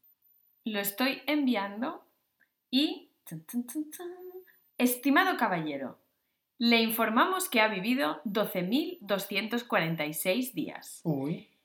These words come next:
Speaker 1: Le informamos de que le restan", esto está un poco mal escrito, "que le restan cuarenta y siete años de vida".
Speaker 2: Bueno,
Speaker 1: Oye.
Speaker 2: oye.
Speaker 1: "¿De qué murió?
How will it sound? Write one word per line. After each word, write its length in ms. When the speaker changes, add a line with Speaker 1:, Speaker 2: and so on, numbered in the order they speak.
Speaker 1:
Le 160
informamos 800
de 240
que 140
le 120
restan", 460
esto 200
está 120
un 60
poco 120
mal 140
escrito, 420
"que 140
le 180
restan 460
cuarenta 420
y 80
siete 480
años 340
de 100
vida". 380
Speaker 2:
Bueno, 720
Speaker 1:
Oye. 640
Speaker 2:
oye. 680
Speaker 1:
"¿De 160
qué 140
murió? 580